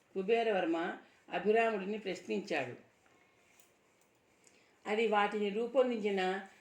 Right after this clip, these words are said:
స్వర్ణకారుడి నైపుణ్యం ప్రభు. ఆనాటి శిల్పాచార్యుడు స్వర్ణకారుడు కూడా అని మనకు తెలుస్తోంది. ఆభరణాలను శుభ్రం చేసి అలంకరించే అర్చకులకు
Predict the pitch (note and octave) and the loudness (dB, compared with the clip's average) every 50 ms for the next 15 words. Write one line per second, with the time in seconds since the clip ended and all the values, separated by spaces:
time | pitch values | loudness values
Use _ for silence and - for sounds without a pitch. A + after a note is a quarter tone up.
0 | _ _ - - G#3 G3+ G3+ G3+ A3 A#3 A#3 B3 A#3+ B3 B3 A#3+ A3+ G#3+ G3+ G3 | _ _ -8 -2 0 2 2 2 0 0 2 4 4 4 4 2 0 -2 0 0
1 | G3 G3+ G3+ A3+ A3 A3 G#3+ G3+ F#3 - E3+ F3+ D#3 D3+ E3 F3 F#3 G3 F#3 - | 0 0 0 0 0 0 0 0 -2 -2 -2 -2 -2 0 -2 -2 -2 -2 -4 -8
2 | - _ _ - _ - G3 G3+ G3+ G#3 G3+ G3+ A3 A3+ B3 A3 - A3+ G#3+ G#3+ | -16 _ _ -18 _ -6 -2 -2 -2 -2 -2 -2 -4 -4 -6 -2 0 0 0 0
3 | G#3+ G#3+ A3+ A3 A3 G#3+ A3 G3 F#3+ F3+ F3+ F3 F3+ F#3 G3+ G#3+ G#3 - - _ | 0 2 0 0 2 2 2 2 2 0 0 -2 -2 -2 -2 -2 -4 -10 -18 _
4 | _ _ _ - - G3+ G3 G3 G#3 A3 A3 G#3+ A3+ A3 A3+ G#3+ G#3 G#3 G3 - | _ _ _ -8 -4 -2 -2 0 0 -2 0 2 2 4 4 4 2 0 -2 -2
5 | F3+ E3+ D#3 C#3+ C3 - - - - - _ _ - F#3+ G#3+ A#3 A3 G#3 F#3+ F3+ | -2 -4 -4 -4 -6 -8 -12 -18 -20 -20 _ _ -6 -4 -2 -2 0 0 -2 -2
6 | F#3 - F#3 F3+ G3 F#3+ - - - E3+ D3+ C#3 C3+ A#2+ B2 A2 - - - _ | -4 -4 -4 -4 -4 -4 -6 -4 -2 -2 -2 -2 -4 -8 -12 -14 -16 -20 -20 _
7 | - - _ _ - F3+ G3 G#3+ A3 G#3+ B3 B3+ B3+ B3+ A#3+ A#3 A3+ G#3+ G#3 F#3+ | -20 -20 _ _ -6 -2 -2 0 0 2 0 0 0 0 0 2 2 0 -2 -4
8 | - F#3+ F3+ F#3+ G3 G#3+ A3 G3+ - G3 F3+ E3+ D3+ D#3 F3+ F#3+ G#3+ G#3+ G#3+ - | -6 -6 -2 0 0 2 0 0 0 0 -2 -2 -2 -4 -6 -6 -6 -8 -10 -12
9 | - _ _ _ - - F#3+ G#3 A#3 A#3+ A3 - A3 A3+ A3 G#3 F#3+ G#3 G3 F#3 | -18 _ _ _ -6 -2 0 0 0 0 0 0 0 0 0 0 0 2 4 4
10 | F3+ F3+ F3+ - - A#3+ A3 - G#3 F#3+ F3 - F3 F3 G3 G#3 | 4 4 2 0 0 0 0 2 0 0 -2 -2 -2 -2 -2 -4